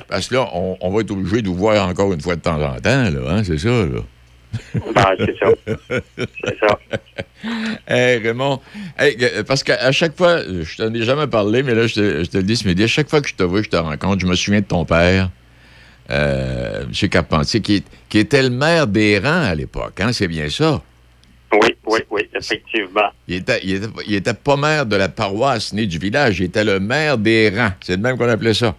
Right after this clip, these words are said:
Speaker 1: Mais que,
Speaker 2: On appelait, on appelait ça comme ça parce que il y avait pas comme, euh, le village un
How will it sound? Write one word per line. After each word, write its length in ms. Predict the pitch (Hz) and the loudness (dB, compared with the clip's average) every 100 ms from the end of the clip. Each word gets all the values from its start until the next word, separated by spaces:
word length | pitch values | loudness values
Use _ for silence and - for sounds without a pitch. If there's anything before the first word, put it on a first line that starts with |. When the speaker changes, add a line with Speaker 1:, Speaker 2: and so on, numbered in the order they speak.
| - | -6
Speaker 1:
Mais 100 | 80 | -6
que, 380 | 90 87 80 69 65 | -4 -2 -2 -4 -2
Speaker 2:
On 140 | 117 113 | 0 0
appelait, 280 | 110 - - - 123 | -2 -6 -10 -6 0
on 160 | 117 | 2
appelait 340 | 120 - 127 123 | 2 2 0 2
ça 100 | 127 | 0
comme 220 | 123 120 113 | -2 -4 -4
ça 60 | 180 185 - | -6 -4 -4
parce 180 | 123 - | -6 -6
que 80 | 123 110 107 - - - - | -8 -6 -8 -10 -18 -20 -4
il 60 | 95 | 0
y 20 | |
avait 240 | 95 98 - | 2 0 2
pas 160 | 151 147 | 0 0
comme, 220 | 117 107 | 0 -2
euh, 500 | 104 98 98 95 90 90 | -2 -2 -2 -2 -4 -4
le 180 | 98 95 | -6 -6
village 320 | 98 131 - 113 | -4 -2 -2 -4
un 220 | 95 | -8